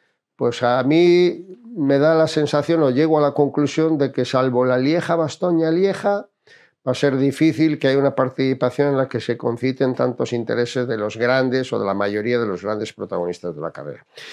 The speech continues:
Y bueno, dicho eso, no queda más, nada más que citaros porque en Eurosport, en la Casa del Ciclismo, ya sabéis que tenemos ahí todas las carreras y mañana ya sin dilación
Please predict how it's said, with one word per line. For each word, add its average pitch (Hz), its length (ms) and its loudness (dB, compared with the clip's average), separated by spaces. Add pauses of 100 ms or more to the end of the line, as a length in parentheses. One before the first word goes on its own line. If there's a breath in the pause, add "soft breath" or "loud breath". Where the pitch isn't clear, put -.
(280 loud breath)
Y 139 60 0
bueno, 214 200 6
dicho 208 280 4
eso, 220 160 2
no 226 100 4
queda 202 240 4
más, 254 380 2
nada 151 80 2
más 170 180 0
que 190 120 2
citaros 208 520 2
porque 135 720 2 (440 soft breath)
en 123 320 -4
Eurosport, 139 640 2
en 147 100 2
la 117 100 0
Casa 127 260 -2
del 127 120 2
Ciclismo, 160 380 0
ya 135 100 4
sabéis 123 260 -2
que 127 80 -2
tenemos 120 300 -2
ahí 120 140 0
todas 117 220 -2
las 110 140 -4
carreras 135 460 -2
y 117 40 0
mañana 110 500 -2
ya 120 180 -6
sin 104 240 -8
dilación 123 640 -4